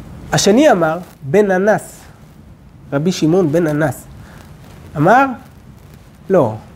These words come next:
יש פסוק אחר. "ואהבת לרעך כמוך". גם רבי עקיבא יכול להסכים איתו.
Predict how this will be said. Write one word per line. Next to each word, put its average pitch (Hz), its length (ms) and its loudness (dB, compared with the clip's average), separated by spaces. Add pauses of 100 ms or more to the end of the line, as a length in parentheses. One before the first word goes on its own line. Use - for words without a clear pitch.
יש 170 80 -8
פסוק 311 340 -2
אחר. 214 280 -2 (1120)
"ואהבת 180 440 0
לרעך 220 400 2 (100)
כמוך". 123 360 -10 (680)
גם 262 160 6
רבי 254 160 6
עקיבא 247 280 2
יכול 185 220 2
להסכים 254 340 -2
איתו. 160 240 -4